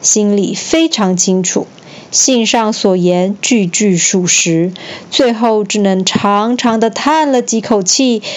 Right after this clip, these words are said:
便下令军队回到东吴。经过接二连三的打击，让周瑜一病不起。他召来东吴的大将们，告诉他大家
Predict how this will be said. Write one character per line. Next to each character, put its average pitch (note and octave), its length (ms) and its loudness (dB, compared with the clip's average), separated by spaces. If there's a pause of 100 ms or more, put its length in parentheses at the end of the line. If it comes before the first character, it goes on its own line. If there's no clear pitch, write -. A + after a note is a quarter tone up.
(140)
便 F#3 220 2
下 F3+ 300 2
令 F3+ 320 0
军 B3 260 2
队 C4 240 2 (180)
回 E3 280 0
到 E3+ 240 0
东 A3+ 260 0
吴。 F3 260 0 (920)
经 A3 180 0
过 A3 220 2
接 A3 260 0
二 G#3 120 2
连 F#3 200 0
三 C4 160 0
的 C4 80 2
打 F3+ 220 0
击， F3+ 380 0 (180)
让 G#3 300 0
周 G3+ 200 2
瑜 F#3 200 0
一 F3+ 260 0
病 F#3 240 2
不 A3 160 0
起。 - 320 -2 (460)
他 G3 160 0
召 A3+ 260 0
来 G3 220 2
东 A3 260 0
吴 F#3+ 140 0
的 G#3 100 2
大 C4 220 0
将 D4+ 260 0
们， G#3 320 0 (360)
告 A3 260 2
诉 G3+ 180 0
他 G3 300 0
大 A3 240 0
家 A#3 420 0